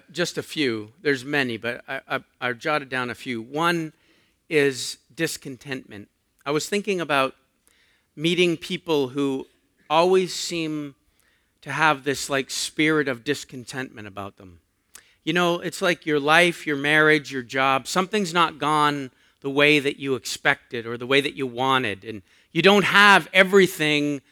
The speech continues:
that you think you deserve or you, you want, you wanted to have. But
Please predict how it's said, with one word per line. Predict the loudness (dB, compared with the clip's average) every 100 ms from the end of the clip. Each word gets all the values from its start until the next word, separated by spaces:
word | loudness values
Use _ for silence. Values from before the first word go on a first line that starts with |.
| _ _
that | 0 0 0
you | -2 -2 0
think | 2 0 0
you | -4
deserve | -2 0 2 4 2 0
or | 2 2 0 _ _
you, | -6 -6
you | -6 -8
want, | -2 2 4 2 0 -14
you | -10 -4
wanted | 0 2 0
to | -2
have. | -2 0 0 -2 -2
But | -4